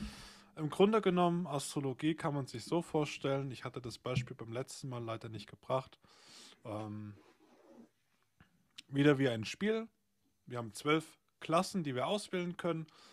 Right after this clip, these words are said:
und, <clears throat> beziehungsweise wir können sie nicht auswählen, sondern uns wird beim Spielbeginn einfach eine Klasse zugewiesen. Das ist sozusagen das Sonnenzeichen, das Sternzeichen. Ob man das jetzt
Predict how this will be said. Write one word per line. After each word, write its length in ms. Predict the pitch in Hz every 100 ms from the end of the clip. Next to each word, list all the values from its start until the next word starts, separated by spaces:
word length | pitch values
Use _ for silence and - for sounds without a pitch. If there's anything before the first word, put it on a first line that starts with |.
| - -
und, 420 | - 135 135 - - - - - - -
<clears throat> 360 | - 208 - -
beziehungsweise 520 | 123 156 143 143 135
wir 80 | 135
können 220 | 165 170
sie 100 | 156
nicht 220 | 170 -
auswählen, 400 | 151 156 165 147
sondern 280 | 139 131 123 - - -
uns 220 | 139 -
wird 180 | 160 -
beim 160 | 135
Spielbeginn 720 | 113 - 170 185 156 151 165
einfach 400 | 131 131 127 131
eine 240 | 117 131 139
Klasse 340 | - 123 -
zugewiesen. 800 | - - 139 127 117 107 - 104 110
Das 140 | 107
ist 120 | -
sozusagen 380 | - 110 120 113
das 180 | 113 -
Sonnenzeichen, 580 | 123 120 110 - 107 120
das 100 | 107
Sternzeichen. 760 | - 127 127 - 107 98 - - _ - _ _ _ _ -
Ob 120 | - 95
man 60 | 123
das 120 | -
jetzt 280 | 110 -